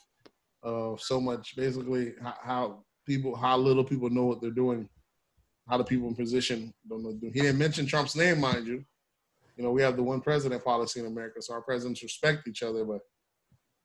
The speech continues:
your boy Trump couldn't took that heat. I think it's <laughs> he, he tried to blame Obama. He said it was a show. I basically said that, that, that them guys are idiots and they know what they're doing. So, you know, he's always constantly trying to swipe at Obama, <laughs>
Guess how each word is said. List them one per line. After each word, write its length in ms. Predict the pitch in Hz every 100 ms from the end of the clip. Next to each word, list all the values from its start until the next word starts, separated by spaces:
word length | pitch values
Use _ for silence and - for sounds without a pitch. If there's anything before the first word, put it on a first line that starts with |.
| _
your 100 | - 117
boy 160 | 123
Trump 260 | 123 143 131
couldn't 180 | 135 123
took 160 | 135
that 160 | 131 127
heat. 280 | 165 156 135 120
I 60 |
think 160 | 131 127
it's 160 | 139 - - _
<laughs> 480 | 185 - - 160 - _ - - - - - - -
he, 160 | 139 151
he 280 | 165 151
tried 180 | 156 151
to 60 | 139
blame 220 | 135 143
Obama. 440 | 139 131 139 135 135
He 60 |
said 180 | 131 127
it 140 | 127 123
was 160 | 135
a 20 |
show. 360 | 139 135 131 123 - _ _ _ _
I 180 | 151 160
basically 580 | 165 190 180 175 156 139
said 220 | 147 139
that, 140 | 139
that, 200 | 135 135 131
that 140 | 131
them 160 | 135 135
guys 300 | 135 127 127
are 100 | 127
idiots 340 | 131 127 127
and 100 | 131
they 40 | 131
know 100 | 127
what 100 | 123
they're 100 | 117
doing. 300 | 117 117 110 - _ _ _ _ - - -
So, 80 | 123
you 60 |
know, 80 | 139
he's 160 | 147 143
always 300 | 151 151 143
constantly 460 | 143 135 139 131
trying 200 | 127 127
to 60 | 123
swipe 300 | - 127 123
at 80 | 117
Obama, 500 | 113 117 113 110 - - _ _ _ _ _ _ _
<laughs> 80 | 113